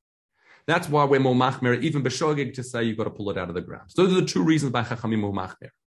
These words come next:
So we say, "Hey, chavida, hey, chavida," is like my nafkamina. What's the difference between the two different shittot? Yeah, fine. Let's continue. So, "Eicha vi also nafka mina, nata pachot mishloshim yom lifnei shvi'it." If someone planted,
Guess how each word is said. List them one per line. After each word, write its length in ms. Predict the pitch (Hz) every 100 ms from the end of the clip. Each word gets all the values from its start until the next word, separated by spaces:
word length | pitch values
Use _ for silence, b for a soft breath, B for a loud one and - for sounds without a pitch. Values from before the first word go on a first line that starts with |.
| B B B B B B
So 120 | - 139
we 80 |
say, 160 | 147 170
"Hey, 160 | 185 196
chavida, 520 | 143 131 127 165 147
hey, 100 | 170
chavida," 280 | 147 135 147
is 120 | 139
like 120 | 135
my 140 | 131
nafkamina. 520 | 123 117 - 90 73 73 _ _ _ _ _ _
What's 180 | 139 175
the 60 | 156
difference 240 | 151 143
between 200 | 135 127
the 40 | 123
two 80 |
different 240 | 107 107 104
shittot? 300 | 82 80 - _ _ _ _ _ _ _ _ _ _ _ _ _
Yeah, 140 | 110 95
fine. 200 | - 69 - B
Let's 120 | - -
continue. 320 | 117 95 -
So, 220 | - 170
"Eicha 160 | 190 151
vi 80 |
also 160 | 143 139
nafka 220 | 123 120
mina, 200 | 160 185
nata 340 | 165 202 202 170
pachot 280 | 160 165
mishloshim 420 | 151 147 143 - 131
yom 140 | 120
lifnei 280 | 113 - 104
shvi'it." 280 | - 78 -
If 80 | 135
someone 260 | 185 190 -
planted, 560 | 175 180 135 131 143